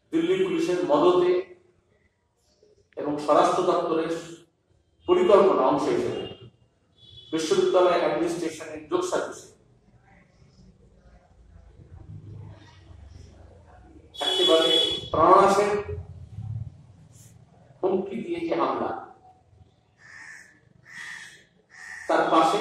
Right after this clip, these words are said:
গোটা দেশের গণতন্ত্রপ্রিয় মানুষ, নিরপেক্ষ মানুষ, মানবাধিকার পক্ষে যারা আছেন, তারা সবাই পাশে দাঁড়িয়েছেন।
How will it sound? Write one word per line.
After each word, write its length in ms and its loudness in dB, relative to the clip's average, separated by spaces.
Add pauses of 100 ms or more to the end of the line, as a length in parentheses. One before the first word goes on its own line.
(1500)
গোটা 240 2 (180)
দেশের 320 0 (240)
গণতন্ত্রপ্রিয় 720 -4
মানুষ, 220 0 (180)
নিরপেক্ষ 360 -12 (160)
মানুষ, 240 -2 (1120)
মানবাধিকার 560 4 (180)
পক্ষে 280 -4
যারা 180 -2
আছেন, 260 -6
তারা 140 -4 (100)
সবাই 200 6 (200)
পাশে 220 -6
দাঁড়িয়েছেন। 420 -14